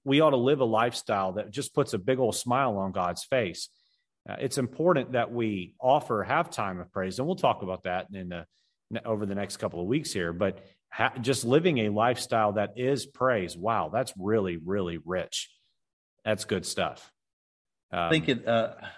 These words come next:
Speaker 2: I'm, I'm just going from memory here, but I believe Ephesians one talks about that we w-, should be the praise of his
Speaker 1: Yes.
Speaker 2: glory.
Speaker 1: Yeah.
Speaker 2: Yeah, I th-, is that Ephesians one?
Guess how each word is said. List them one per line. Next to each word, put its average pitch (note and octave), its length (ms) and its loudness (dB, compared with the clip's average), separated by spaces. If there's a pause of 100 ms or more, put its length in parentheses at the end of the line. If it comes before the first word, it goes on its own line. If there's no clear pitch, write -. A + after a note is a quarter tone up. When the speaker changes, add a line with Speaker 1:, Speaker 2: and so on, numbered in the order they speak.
Speaker 2:
I'm, A#2 220 0
I'm B2 240 2
just A2 100 -6
going A#2+ 120 0
from A2 120 -4
memory A#2 280 0
here, G#2 120 -2
but G2+ 100 2
I F#2+ 40 2
believe A2 200 0
Ephesians G#2+ 520 -2
one G#2+ 300 -2
talks F#2+ 260 -2
about G2 220 0
that G#2+ 200 2
we A#2 220 6
w-, G#2+ 300 0
should F#2 340 0
be A#2+ 220 6
the F#2+ 120 4
praise E2+ 500 -4
of E2+ 100 -4
his F2+ 140 -4
Speaker 1:
Yes. E2+ 180 -4
Speaker 2:
glory. D#2 200 -6 (420)
Speaker 1:
Yeah. E2+ 280 -2
Speaker 2:
Yeah, F#2+ 200 2
I - 20 2
th-, - 180 -4
is F#2+ 60 0
that A2+ 120 6
Ephesians A2+ 420 2
one? A2+ 360 2